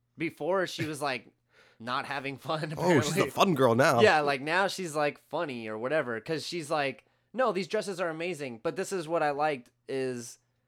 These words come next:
Speaker 1: Kevin got her to rethink. He's like, "Really? These dresses are amazing?" And she's like, "Oh,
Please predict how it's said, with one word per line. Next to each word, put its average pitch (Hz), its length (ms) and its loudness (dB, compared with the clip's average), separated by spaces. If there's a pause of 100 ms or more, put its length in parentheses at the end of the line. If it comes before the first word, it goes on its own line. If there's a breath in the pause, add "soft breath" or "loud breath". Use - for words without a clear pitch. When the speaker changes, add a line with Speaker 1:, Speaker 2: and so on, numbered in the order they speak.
(340)
Speaker 1:
Kevin 156 340 -2
got 131 180 0
her 143 140 -4
to 131 40 -6
rethink. 135 580 -8 (680)
He's 151 160 -10
like, 120 160 -6
"Really? 135 460 -2 (220)
These 139 140 -6
dresses 127 340 -2
are 131 100 0
amazing?" 135 520 -6 (380)
And 123 140 -8
she's 113 160 -12
like, 98 260 -8
"Oh, 98 340 -6